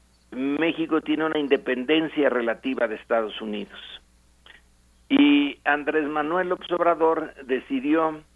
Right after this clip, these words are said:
que era tiempo de señalar que la Guerra Fría, la primera etapa de la Guerra Fría, la asignada por la lucha entre socialismo y capitalismo, ya no tenía sentido, y que por lo tanto,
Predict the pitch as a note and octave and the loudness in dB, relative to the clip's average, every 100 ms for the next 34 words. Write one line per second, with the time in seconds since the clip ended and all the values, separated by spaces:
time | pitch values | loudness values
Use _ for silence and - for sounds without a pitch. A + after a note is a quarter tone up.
0 | _ _ _ _ _ _ - C3+ - C#3+ | _ _ _ _ _ _ 2 2 4 4
1 | D3+ C#3 - D#3 D#3 D#3 - B2+ A2 - | 4 0 0 2 2 0 -4 -6 -6 -12
2 | _ - _ G2 G#2 A2+ G#2+ F2 E2+ - | _ -20 _ -12 -6 -4 -4 -8 -16 -20
3 | - - _ _ - - - A2+ A2 G#2+ | -20 -20 _ _ -18 -18 -8 -6 0 0
4 | A#2+ C#3 - A2 G2+ C3 D3 C#3+ A#2 A#2+ | 2 0 -2 -2 -2 0 0 0 -2 -4
5 | C3 B2 A2 - A2 G2+ - A2 A2 D3 | 0 0 0 -2 0 0 -2 -4 0 0
6 | F3 - - A#2+ - A2 F#2+ F#2+ F#2+ A2+ | 0 -2 0 -2 0 -6 -4 -6 -6 -4
7 | A2 G#2 G2+ G2 G2+ - _ _ _ _ | -4 -6 -8 -6 -6 -8 _ _ _ _
8 | _ - G2+ G2 G2 F#2+ - A#2+ G#2+ G#2 | _ -12 -4 -2 -2 -4 -6 -8 -6 0
9 | A2+ B2+ B2 A2+ G#2+ G2+ A#2 - A2+ G#2 | 2 4 2 0 -2 -2 -4 -4 -6 -4
10 | G#2 - G2 G#2 G2 G#2 A#2+ A#2+ A2 G#2 | -8 -6 -6 -2 -2 0 -2 -2 -2 -2
11 | G2 F#2+ G#2 G2 A#2 B2+ C3 A#2 C#3+ D3 | -2 -4 -4 -4 -4 -4 -2 2 2 2
12 | D3 D3+ - C#3 C3+ D3+ C3+ - B2+ B2 | 0 -2 0 0 0 -2 -2 -2 -6 -6
13 | - F#3+ D3+ B2 _ - - - - B3 | -6 -6 -4 -6 _ -20 -20 -18 -10 2
14 | C#3+ - E3 E3+ E3+ D#3+ D3 A#2+ - A2+ | 2 4 2 4 2 2 2 0 -6 -8